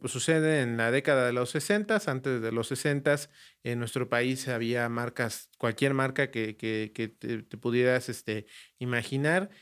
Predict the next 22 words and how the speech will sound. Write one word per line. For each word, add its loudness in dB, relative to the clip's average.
Y 2
después 4
del 2
sesenta 0
y 4
dos, 2
a -2
partir -4
de -4
este -2
decreto, 2
pues -2
ya 2
se -2
reducen -2
las -6
marcas, -8
¿no? -4
Entre -2
las -6
que -2
resaltan 0